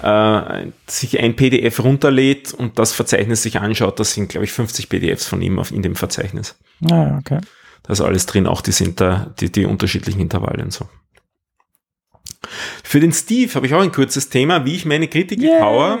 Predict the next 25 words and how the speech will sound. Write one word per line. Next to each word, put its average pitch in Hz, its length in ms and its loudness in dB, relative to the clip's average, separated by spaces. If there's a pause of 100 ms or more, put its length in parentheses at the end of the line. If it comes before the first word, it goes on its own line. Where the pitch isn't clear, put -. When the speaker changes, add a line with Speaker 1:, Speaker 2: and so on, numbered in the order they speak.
(120)
Speaker 1:
von - 180 -4
einem 135 280 2
Tag 143 320 -2
auf 147 120 -6
den 151 160 0
nächsten 131 380 0
auf 143 80 -4
Strava 101 380 0
um 151 100 -4
zweiunddreißig 127 600 0
Watt 104 220 -2
erhöht 117 320 2
habe. 185 280 2 (840)
Speaker 2:
Wie 147 140 0
kriegst 156 320 2
du 180 40 4
denn 165 120 4
deine 156 280 4
K-, - 260 -6
äh, 277 500 -4
auf 185 140 0
Strava 190 460 2
oder 180 260 4
im 170 160 0
Stride? 143 460 -4